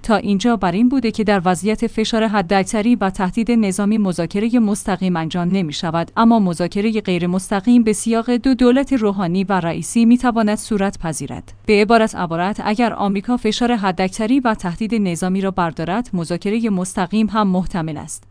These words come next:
رئیس شورای راهبردی روابط خارجی البته هدف از خبررسانی دربارهٔ نامه را ایجاد نوعی خوشبینی خیالی،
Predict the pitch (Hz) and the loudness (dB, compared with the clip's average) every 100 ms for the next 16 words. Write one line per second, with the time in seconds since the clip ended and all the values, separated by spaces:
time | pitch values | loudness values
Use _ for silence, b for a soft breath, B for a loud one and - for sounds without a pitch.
0 | _ 170 220 247 247 262 - 220 233 240 | _ -2 2 2 0 -2 0 0 2 2
1 | 180 160 180 175 226 240 226 190 196 240 | 0 -2 -4 -4 -2 0 0 0 -2 -2
2 | 226 - 196 180 226 220 196 190 208 254 | -4 -4 -2 -2 -2 -2 -2 -2 -2 -2
3 | 202 190 208 214 - 202 - 180 165 165 | -2 0 0 -2 -4 -4 -4 -2 -2 -4
4 | - 180 262 285 240 208 202 196 202 208 | -4 0 0 2 0 0 0 0 0 0
5 | 190 190 220 226 214 180 190 - 220 - | -2 -4 -2 0 0 -2 -6 -4 -4 -2
6 | 202 254 262 190 151 151 | 2 2 2 -2 -8 -8